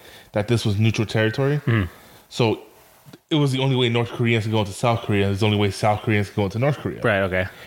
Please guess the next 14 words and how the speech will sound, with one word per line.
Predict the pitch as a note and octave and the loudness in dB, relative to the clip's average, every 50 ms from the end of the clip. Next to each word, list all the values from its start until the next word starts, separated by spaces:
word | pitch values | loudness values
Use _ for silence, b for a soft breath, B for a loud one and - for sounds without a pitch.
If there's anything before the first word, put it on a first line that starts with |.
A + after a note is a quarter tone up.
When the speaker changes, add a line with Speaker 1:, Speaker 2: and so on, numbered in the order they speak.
| B B - | B B -2
Speaker 1:
And | B2+ B2 A#2 A2+ A2+ - _ | 2 2 2 2 0 -4 _
the | - C#3 | -4 -2
whole | B2 C#3+ C3+ | 0 0 0
point | - - C#3 B2+ A#2+ | 0 0 0 0 0
was | A#2 G#2+ | 0 0
this | A#2 A2+ - - | -2 -2 0 0
area | A#2 A2 G#2+ | 2 2 2
was | G#2 G2+ - | 0 0 -2
just | - G#2 - - | -4 -6 -2 0
to | A2+ G#2+ G2+ F#2+ - - - | 2 2 2 2 -2 -4 -6
exchange | A2+ - - - G#2 G2 F#2 - - | -6 -4 0 0 0 0 0 -2 -2
prisoners | - G#2 F#2+ F#2 F#2 F#2 F2 | 0 0 0 2 0 -2 -2
and | F2+ F#2 | -4 -6
shit. | - - F2+ D#2+ - | -4 -4 -4 -4 -4